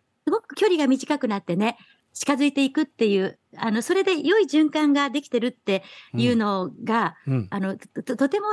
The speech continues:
Speaker 1: 自分自身のこう幸せをね、
Speaker 2: ええ。
Speaker 1: こう高めていくことにつながってるんです。
Speaker 2: あの、数多くのマラソンや駅伝などの解説などでも、よ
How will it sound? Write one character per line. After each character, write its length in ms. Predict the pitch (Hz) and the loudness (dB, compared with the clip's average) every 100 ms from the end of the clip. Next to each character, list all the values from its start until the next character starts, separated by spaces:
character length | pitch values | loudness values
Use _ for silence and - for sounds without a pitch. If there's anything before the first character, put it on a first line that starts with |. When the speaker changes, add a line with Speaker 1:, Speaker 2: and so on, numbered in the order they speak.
| 381 - - - | -4 -6 -20 -16
Speaker 1:
自 160 | 208 277 | -6 -4
分 160 | 370 | -2
自 100 | 392 440 | 0 2
身 140 | 392 | 4
の 120 | 285 | 4
こ 80 | 269 | 2
う 20 | |
幸 360 | 226 - 294 294 | -2 0 0 0
せ 180 | 294 277 | -2 -2
を 100 | 269 | 2
ね、 160 | 269 440 - | 2 0 -4
Speaker 2:
え 200 | - 127 | -2 -2
え。 40 | 92 | -2
Speaker 1:
こ 20 | |
う 20 | - | -6
高 200 | - 311 | -2 0
め 120 | 285 | 0
て 120 | 269 | 0
い 100 | 202 | -2
く 260 | - 196 190 | 0 -2 0
こ 120 | 202 | -2
と 80 | 214 | -2
に 80 | 175 | -2
つ 100 | - | -2
な 120 | 208 | -2
が 60 | |
っ 80 | 208 | -2
て 80 | 214 | -2
る 100 | 202 | -2
ん 40 | |
で 100 | 175 | 0
す。 200 | 165 160 - _ - - - - | 0 -2 -6 _ -20 -20 -18 -8
Speaker 2:
あ 100 | 113 | -2
の、 360 | 120 120 120 110 | 0 0 -2 -2
数 240 | 160 151 | -2 2
多 160 | 165 165 | 4 4
く 100 | 151 | 2
の 640 | 151 143 139 135 139 127 _ | 2 2 0 0 -2 -6 _
マ 120 | 123 | -4
ラ 120 | 123 139 | 0 0
ソ 160 | 151 | 0
ン 80 | 143 | 0
や 160 | 139 135 | 2 0
駅 180 | 131 | 0
伝 180 | 156 151 | 0 2
な 140 | 151 160 | 2 2
ど 120 | 143 | 2
の 300 | 147 151 143 | 2 2 0
解 260 | - 143 151 | 0 0 2
説 280 | 160 170 | 0 0
な 140 | 160 160 | 2 2
ど 120 | 156 | 0
で 140 | 139 | 0
も、 380 | 127 135 143 113 - - | 0 0 0 0 -6 -18
よ 180 | - 113 | -10 -6